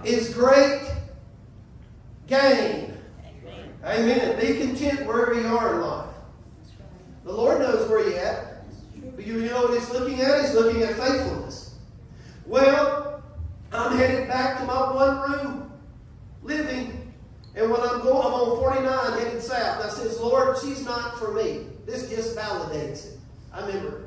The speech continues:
Speaker 1: saying it or thinking it so loud. Because this lady don't talk. <laughs> Amen. And, uh,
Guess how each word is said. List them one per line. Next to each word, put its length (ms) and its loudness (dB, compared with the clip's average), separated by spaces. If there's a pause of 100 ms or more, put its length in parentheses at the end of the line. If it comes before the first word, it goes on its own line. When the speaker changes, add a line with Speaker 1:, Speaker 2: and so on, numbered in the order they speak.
(140)
Speaker 1:
saying 460 -6
it 180 -16 (440)
or 160 -6
thinking 360 -2
it 160 -10
so 220 -8
loud. 440 -6 (1400)
Because 380 0
this 220 -2
lady 240 0
don't 300 0
talk. 480 -4 (880)
<laughs> 40 -10 (3500)
Amen. 800 2 (560)
And, 320 0
uh, 420 -2